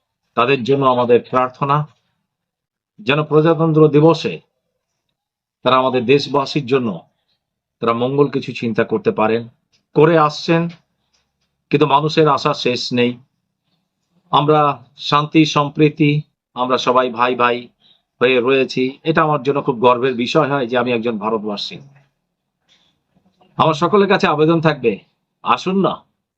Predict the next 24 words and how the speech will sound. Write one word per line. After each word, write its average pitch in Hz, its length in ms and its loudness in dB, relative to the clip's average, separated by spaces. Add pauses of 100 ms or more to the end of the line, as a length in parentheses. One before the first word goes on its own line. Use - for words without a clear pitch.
(160)
আমরা 131 240 2
এইভাবেই 147 360 2
হাসি 123 320 0
মুখে 151 360 2 (760)
আনন্দের 143 420 2
সঙ্গে 139 420 -2 (760)
আমাদের 131 300 2
প্রজাতন্ত্র 143 640 0
দিবসকে, 123 540 0 (440)
আমাদের 131 380 0
দেশকে 139 320 2
উঁচু 143 340 0
করি 151 240 4
বিশ্বের 147 340 0
কাছে, 156 360 -6 (760)
বিশ্ব 165 400 2
আমাদের 147 380 2
কাছে 139 440 0 (520)
কিছু 143 200 2
জিনিস 139 360 0
শিখুক। 139 400 0 (440)
এটাই 147 300 2
আমার 139 180 2
প্রত্যাশা, 117 720 -4